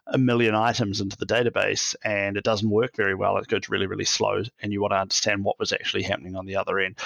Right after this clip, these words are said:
And so I look at all of those things as being components of building up the health of a piece of software. Um, an example of, say, an amazing piece of software would be Google search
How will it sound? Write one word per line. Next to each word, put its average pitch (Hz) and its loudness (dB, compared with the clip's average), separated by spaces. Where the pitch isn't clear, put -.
And 117 -2
so - 2
I 151 2
look 226 0
at 147 2
all 131 4
of 127 -4
those 113 2
things 107 0
as 104 -4
being 104 2
components 113 0
of - -8
building 104 0
up 101 -4
the 104 -2
health 104 -2
of - -2
a 95 -8
piece - -8
of 101 -6
software. - -4
Um, 101 2
an 117 0
example 135 0
of, 107 0
say, 101 0
an 104 0
amazing 135 2
piece 107 -4
of 101 -2
software 104 -2
would 101 -4
be 101 -2
Google 147 0
search - -4